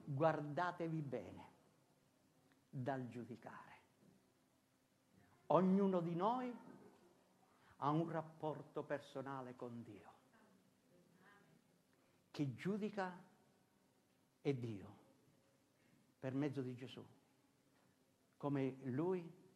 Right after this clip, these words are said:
che salva e può anche condannare. Gloria al Signore Gesù. Vedete, un altro bellissimo esempio, quindi, che il Signore ci ha dato questa sera. Vedete,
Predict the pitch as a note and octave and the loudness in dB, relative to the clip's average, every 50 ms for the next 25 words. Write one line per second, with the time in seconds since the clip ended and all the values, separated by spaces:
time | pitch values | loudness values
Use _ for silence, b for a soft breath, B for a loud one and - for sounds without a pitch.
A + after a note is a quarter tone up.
0 | - - - - _ _ _ _ _ _ _ - - C3 - - - - - - | -20 -20 -20 -20 _ _ _ _ _ _ _ -6 -4 -4 -4 -4 -4 -4 -4 -4
1 | - G#2 G2 - - - - - - _ _ _ _ _ _ _ _ _ _ D3+ | -8 -14 -14 -14 -14 -16 -16 -20 -20 _ _ _ _ _ _ _ _ _ _ -8
2 | C#3+ C#3+ - C#3 C#3 C3+ C#3 C3+ - C3 - C3 B2 B2 B2+ A#2 A2+ A2 F#2+ - | -8 -6 -6 -6 -4 -4 -4 -6 -6 -6 -6 -6 -6 -6 -8 -10 -10 -12 -12 -12
3 | - - - - - - - - _ _ _ _ - - - - - - - - | -12 -12 -14 -16 -20 -20 -20 -20 _ _ _ _ -20 -20 -20 -20 -20 -20 -20 -12
4 | - - C#3 C#3+ C#3 B2+ B2+ - - - C3 A#2 B2 A#2 A#2 A2 A2 A2 A2 - | -4 0 0 2 2 0 -2 -4 -6 -8 -8 -8 -6 -8 -8 -10 -10 -12 -14 -14
5 | - A2 - b b b b b b b - D3 D3+ D3+ D3 F#3 F#3 - - C#3 | -14 -16 -16 b b b b b b b -2 2 2 4 6 4 4 4 2 0
6 | B2 - - - - - - - E3+ E3 F3+ G#3 A3+ G#3 F#3 - - E3+ D#3+ D3 | -2 -4 -8 -18 -18 -18 -8 0 2 4 6 8 8 6 4 2 0 0 2 4
7 | D#3+ E3 F#3 A#3 A3 A3+ - F#3+ F#3+ F#3+ G3 A#3 A#3 G#3+ - F#3 E3+ F3+ F#3 D#3+ | 4 4 4 2 0 4 4 6 6 8 8 8 8 8 6 4 4 4 4 4
8 | E3 D3 E3 D#3 D3+ - E3 F3 F#3+ E3+ D#3+ - - E3 D3 C#3+ E3 D#3 D3 D#3 | 4 4 2 2 2 0 2 4 4 4 2 2 0 0 2 4 4 4 4 4
9 | C3 D3 C#3+ C3+ - - C#3 B2+ - C3 A2+ G#2 - A2 - - - - - - | 0 0 -2 -2 -2 -4 -6 -4 -4 -4 -4 -4 -6 -8 -10 -14 -20 -20 -20 -20
10 | - - - - - - - - - - - - - - - - - E3+ F#3+ F#3 | -20 -20 -20 -20 -20 -20 -20 -20 -20 -20 -20 -20 -20 -20 -14 2 6 6 6 6
11 | F#3 D#3 C3 - - - - | 6 2 -2 -6 -10 -16 -18